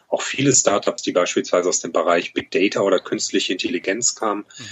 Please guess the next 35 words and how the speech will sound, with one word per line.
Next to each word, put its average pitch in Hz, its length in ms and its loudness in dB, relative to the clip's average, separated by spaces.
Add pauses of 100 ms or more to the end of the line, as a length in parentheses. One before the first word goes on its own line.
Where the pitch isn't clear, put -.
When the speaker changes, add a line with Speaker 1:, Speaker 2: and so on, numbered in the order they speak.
(100)
Speaker 1:
Das 92 160 2
war 101 140 6
für - 120 2
uns 104 140 0
sehr 98 140 6
spannend, 113 340 2
weil 113 100 6
das 101 140 2
auch 101 140 0
Themen 110 240 0
sind, 101 160 -2
mit 101 120 -6
denen 101 160 -2
wir 98 100 0
uns, 95 360 -4
ähm, 98 160 0
auf 87 100 -4
der - 120 -4
strategischen 101 580 0
Agenda 95 320 2
per 92 240 2
se 95 200 2
beschäftigen, 95 680 -2 (400)
Klammer 98 340 2
auf, 92 240 2
müssen, 127 320 -2
Klammer 135 300 0
zu. 151 340 -4
Speaker 2:
Mhm. 107 580 -16
Speaker 1:
Ähm, 110 420 2 (1040)
wie 147 120 -2
läuft 151 300 4
das 151 180 2
ab? - 160 -4
Also 131 460 4